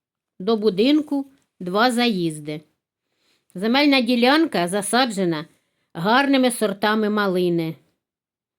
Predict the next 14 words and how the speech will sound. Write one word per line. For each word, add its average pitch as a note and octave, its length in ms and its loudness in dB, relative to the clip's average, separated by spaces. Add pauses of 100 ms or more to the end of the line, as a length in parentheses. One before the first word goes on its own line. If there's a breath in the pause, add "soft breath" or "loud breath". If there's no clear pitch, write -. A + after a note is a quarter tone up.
(320)
Дане C4 380 2
господарство G#3+ 840 0
можна A#3 320 0
використовувати G3 1120 -2 (320 soft breath)
як G#3 320 0
для A3 200 2
прожиття, G#3+ 840 -2 (360 soft breath)
так A#3 240 -2
і A#3 60 -2
для G#3 240 0
дачі. D#3+ 520 -8 (1400)
Влітку A3+ 480 0
довкола G3 720 0 (360)
зелено. E3+ 760 -2